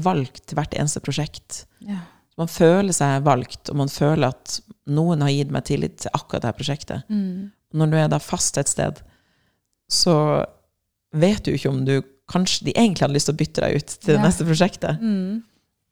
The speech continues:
Speaker 1: Så det var litt nytt for meg. Eh,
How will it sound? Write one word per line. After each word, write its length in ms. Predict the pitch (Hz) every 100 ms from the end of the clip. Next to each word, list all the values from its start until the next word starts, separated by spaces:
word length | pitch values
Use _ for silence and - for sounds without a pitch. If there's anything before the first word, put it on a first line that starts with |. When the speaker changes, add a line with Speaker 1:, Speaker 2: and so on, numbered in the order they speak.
| _ _ _ _
Speaker 1:
Så 140 | - 170
det 80 | 160
var 120 | 165
litt 140 | 165 165
nytt 180 | 180 -
for 140 | 131
meg. 120 | 139 - _ _ _ _ _ _ _ _
Eh, 400 | - 156 147 143